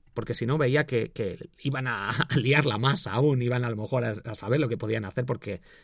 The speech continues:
ya digo, fue una experiencia, mm, horrible.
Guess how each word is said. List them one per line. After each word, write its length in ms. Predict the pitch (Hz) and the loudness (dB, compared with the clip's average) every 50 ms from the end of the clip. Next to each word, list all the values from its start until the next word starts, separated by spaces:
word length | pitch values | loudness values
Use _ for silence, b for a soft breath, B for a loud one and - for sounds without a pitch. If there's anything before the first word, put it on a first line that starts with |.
| B B B | B B B
ya 160 | 120 117 110 | -2 -2 -2
digo, 300 | 104 95 87 87 78 _ _ _ - | -2 -4 -4 -8 -10 _ _ _ -4
fue 120 | - 123 | 0 2
una 140 | 123 127 135 | 4 4 4
experiencia, 720 | 135 131 - 120 117 127 139 143 127 160 160 170 165 - _ _ _ _ - | 4 2 2 0 2 2 2 2 2 4 4 4 2 0 _ _ _ _ -12
mm, 160 | - 98 98 95 - _ _ | -10 -10 -10 -10 -12 _ _
horrible. 640 | - 127 127 - 104 120 143 147 151 165 170 180 180 | -4 -2 -2 -2 0 0 0 2 4 6 6 6 4